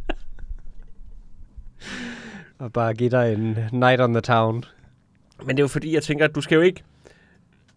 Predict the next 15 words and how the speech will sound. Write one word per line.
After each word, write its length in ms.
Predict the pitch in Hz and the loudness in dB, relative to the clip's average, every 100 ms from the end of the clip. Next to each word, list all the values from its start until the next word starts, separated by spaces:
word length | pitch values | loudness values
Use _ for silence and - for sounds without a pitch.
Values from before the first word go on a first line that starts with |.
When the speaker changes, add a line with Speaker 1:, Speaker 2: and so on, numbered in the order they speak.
| - | -12
Speaker 2:
for 120 | - 147 | -2 2
det 60 | |
er 40 | 151 | 4
jo 20 | |
også 100 | 165 | 4
sådan, 200 | 165 170 | 2 4
at 80 | 151 | 2
du 40 | 147 | 2
skal 140 | 151 | -2
betale 360 | 143 190 151 123 | 0 2 4 2
hele 320 | 151 170 170 | 4 6 6
beløbet 480 | 151 117 107 - - - | 4 0 0 -2 -12 -10
nu, 160 | 110 | -4
ikke? 180 | 139 120 | -2 -2
Speaker 1:
Mm. 180 | 110 | -2